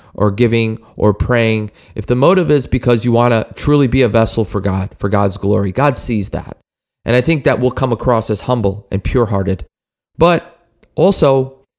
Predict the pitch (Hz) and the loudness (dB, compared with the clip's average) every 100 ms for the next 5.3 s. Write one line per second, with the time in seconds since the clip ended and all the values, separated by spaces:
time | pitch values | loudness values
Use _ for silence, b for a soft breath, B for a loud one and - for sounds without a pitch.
0 | _ - 170 147 98 76 160 185 135 - | _ -2 2 2 0 -2 -2 0 0 2
1 | 151 135 113 131 123 117 107 117 120 120 | 2 2 0 0 2 0 2 2 2 0
2 | 110 110 107 98 - _ _ _ _ - | 2 4 4 2 -6 _ _ _ _ -6
3 | 120 113 110 123 117 110 110 113 110 104 | 2 4 4 4 4 2 2 2 2 2
4 | 113 123 - 107 - 110 101 - 123 135 | 2 -2 2 0 2 2 2 0 0 0
5 | - 107 | 0 -4